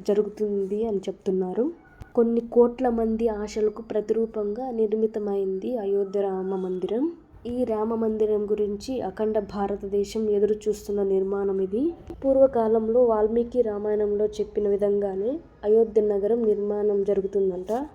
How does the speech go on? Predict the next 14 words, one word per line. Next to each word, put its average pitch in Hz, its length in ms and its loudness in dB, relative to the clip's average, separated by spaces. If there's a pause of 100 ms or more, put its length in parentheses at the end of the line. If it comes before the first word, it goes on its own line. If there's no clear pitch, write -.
(400)
ఈ 262 140 -2
రామ 240 300 -2
మందిరం 233 420 2
కోసం 220 460 -6
పదకొండు 214 520 -4
కోట్ల 220 380 -6
మంది 214 460 -2 (320)
మూడు 226 240 6
వేల 233 300 4
నాలుగు 208 420 -4
వందల 202 200 -4
కోట్ల 220 400 -2
చందాలను 208 680 0
ఇచ్చారంట. 185 560 -4